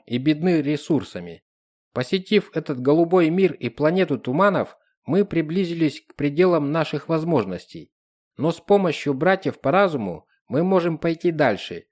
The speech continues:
достичь далеких планет. Я знаю, если мы поможем вам сегодня, вы придете к нам на помощь завтра». Грейпит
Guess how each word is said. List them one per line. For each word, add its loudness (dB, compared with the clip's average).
достичь -4
далеких -2
планет. -4
Я 2
знаю, 2
если -2
мы 0
поможем 0
вам 0
сегодня, 0
вы 0
придете 0
к -16
нам 0
на 0
помощь 0
завтра». -4
Грейпит 0